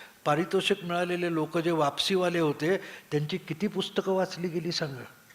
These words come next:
मी जे सगळे पत्रकार लिहित होते, त्यांना एक प्रश्न विचारला की, "बरं, सगळेच अकॅडमीवाले कसे काय परत करतात, ज्ञानपीठवाला का नाही कोण परत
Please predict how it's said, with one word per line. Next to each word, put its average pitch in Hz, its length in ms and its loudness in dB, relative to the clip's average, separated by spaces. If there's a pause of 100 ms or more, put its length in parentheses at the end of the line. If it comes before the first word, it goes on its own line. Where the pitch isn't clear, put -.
(1400)
मी 160 120 2
जे 185 140 6
सगळे 180 280 4
पत्रकार 185 500 0
लिहित 165 240 0
होते, 180 200 0
त्यांना 175 240 -2
एक 196 200 -2
प्रश्न 180 280 -4
विचारला 156 460 0
की, - 420 -8
"बरं, 208 180 2
सगळेच 196 480 2
अकॅडमीवाले 208 680 2
कसे 208 220 0
काय 202 120 0
परत 190 240 -2 (100)
करतात, 175 280 0
ज्ञानपीठवाला 185 800 4
का 214 140 2
नाही 214 120 -2
कोण 208 160 0
परत 170 260 2